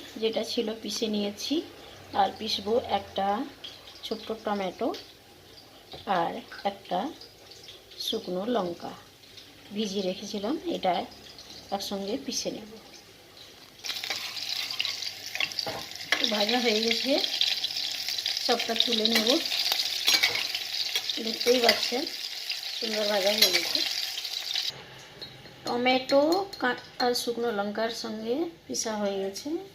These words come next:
দিচ্ছি ধনে পাউডার সামান্য, দিচ্ছি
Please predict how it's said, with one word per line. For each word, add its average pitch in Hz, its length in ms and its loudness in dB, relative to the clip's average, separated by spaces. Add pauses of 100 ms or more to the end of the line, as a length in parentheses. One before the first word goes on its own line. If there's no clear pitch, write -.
(260)
দিচ্ছি 214 300 -6 (160)
ধনে 190 340 -2
পাউডার 175 360 -2
সামান্য, 208 340 -8 (1900)
দিচ্ছি - 460 -8